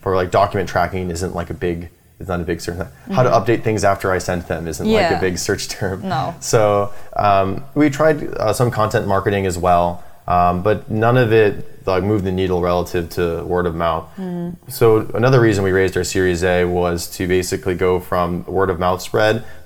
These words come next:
Speaker 1: to direct outbound sales spread. So I accidentally sold a couple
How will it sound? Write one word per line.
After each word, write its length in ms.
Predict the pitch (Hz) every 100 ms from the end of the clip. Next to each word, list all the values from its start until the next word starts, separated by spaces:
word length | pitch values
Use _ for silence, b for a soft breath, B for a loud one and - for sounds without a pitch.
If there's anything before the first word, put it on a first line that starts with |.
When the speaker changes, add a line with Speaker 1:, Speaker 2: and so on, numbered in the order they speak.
| -
Speaker 1:
to 200 | 98 92
direct 300 | 101 98 95
outbound 440 | 90 87 85 82
sales 280 | - 82 -
spread. 340 | - - - - b b
So 440 | b - 95 90 90
I 240 | - 110
accidentally 560 | 107 101 - 101 98 101
sold 280 | - 95 95
a 40 |
couple 520 | 92 90 95 92 90